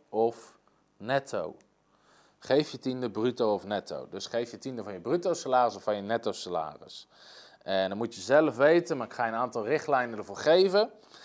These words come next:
En ik ga je, eh, ik geef ze van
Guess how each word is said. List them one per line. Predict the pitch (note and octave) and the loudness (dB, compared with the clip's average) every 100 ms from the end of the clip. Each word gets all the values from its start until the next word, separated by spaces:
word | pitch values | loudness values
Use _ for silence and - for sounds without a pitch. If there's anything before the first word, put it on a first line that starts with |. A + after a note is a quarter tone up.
| - - | -20 -6
En | G2 A2 | -2 -2
ik | - | 2
ga | B2+ A#2+ | 4 4
je, | A2+ G#2+ - - | 4 2 0 -12
eh, | G#2 G#2 G2 F#2+ - _ _ _ _ _ _ _ _ _ - | -4 -2 -2 -4 -10 _ _ _ _ _ _ _ _ _ 0
ik | E3 E3 | 0 2
geef | G3 G3+ F3+ | 6 6 6
ze | - A2 G#2+ - _ _ _ _ | 4 0 0 -6 _ _ _ _
van | A#2+ A2+ G2+ | 0 2 0